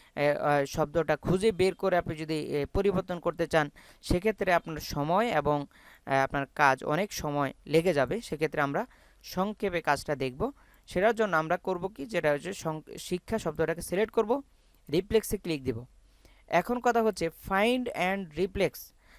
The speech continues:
আপনার খুঁজে বের করতে হবে এবং রিপ্লেক্স করতে হবে। আপনি যদি খুঁজে না বের করতে পারেন তাহলে কিভাবে আপনাকে এটাকে রিপ্লেক্স করবেন? দেখেন, find with, আপনি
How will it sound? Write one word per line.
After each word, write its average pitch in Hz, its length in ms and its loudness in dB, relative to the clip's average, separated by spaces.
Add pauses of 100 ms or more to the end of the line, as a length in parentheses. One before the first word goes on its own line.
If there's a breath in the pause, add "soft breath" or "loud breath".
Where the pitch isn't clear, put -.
(120 soft breath)
আপনার 160 280 -4
খুঁজে 185 360 2
বের 233 160 6
করতে 233 280 0
হবে 240 200 8
এবং 196 340 4
রিপ্লেক্স 202 420 2
করতে 156 260 -2
হবে। 127 200 -4
আপনি 165 180 -12
যদি 156 260 -12 (320 soft breath)
খুঁজে 190 320 -2
না 226 160 2
বের 190 200 -4
করতে 185 280 -8
পারেন 190 220 -4
তাহলে 175 280 0
কিভাবে 165 360 -4
আপনাকে 143 240 -8
এটাকে 151 300 -6
রিপ্লেক্স 143 340 -8
করবেন? 123 320 -8
দেখেন, 127 280 -10 (520 soft breath)
find 202 300 2
with, 139 260 -2
আপনি - 140 -6